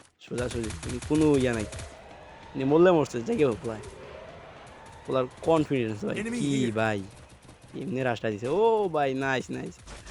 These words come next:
Speaker 1: ভাই আমাদের সাপোর্টার কিন্তু কিল করে দিয়েছে ভাই, মানে ওই হিটলিস্টের প্লেয়ার কিন্তু মারা দিছে ভাই। দেখছো ভাই, কি কনফিডেন্স ভাই, দেখবেন।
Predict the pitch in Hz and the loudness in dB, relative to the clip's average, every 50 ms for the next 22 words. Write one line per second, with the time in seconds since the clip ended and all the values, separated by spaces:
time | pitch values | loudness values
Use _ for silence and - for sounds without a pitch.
0 | - - 127 135 139 147 156 156 160 156 135 123 - - - - - - - - | -6 0 4 4 6 6 6 6 6 6 6 4 0 -6 -8 -10 -12 -12 -4 0
1 | 139 135 143 156 165 170 170 160 160 139 - 156 156 165 170 165 165 151 - 120 | 2 4 6 6 6 6 6 4 4 4 4 2 4 4 6 6 6 4 4 0
2 | 117 110 104 107 _ _ _ _ _ - _ _ - - - - 135 127 127 127 | 0 0 -2 -2 _ _ _ _ _ -20 _ _ -20 -18 -10 -4 -2 0 2 2
3 | 127 131 131 127 127 127 131 - - 127 131 139 139 139 139 143 135 127 127 139 | 4 4 4 4 2 2 -2 -4 -4 -2 2 4 4 4 4 2 2 4 2 2
4 | 139 - 127 120 117 107 101 - _ _ _ _ - _ - 139 - - 147 143 | 2 4 2 2 2 2 -2 -6 _ _ _ _ -20 _ -10 -10 -6 0 0 4
5 | 139 139 131 123 - - 127 123 127 123 117 - - 120 120 214 196 196 123 123 | 4 4 4 2 0 -4 -6 -4 -2 -4 -4 -4 -4 -4 -4 -2 -4 -4 -4 -4
6 | 123 - 120 123 123 123 - - - _ _ _ _ - - 135 - - - 127 | -6 -8 -8 -8 -8 -8 -10 -12 -16 _ _ _ _ -12 -10 -10 -10 -6 -6 -6
7 | 123 | -6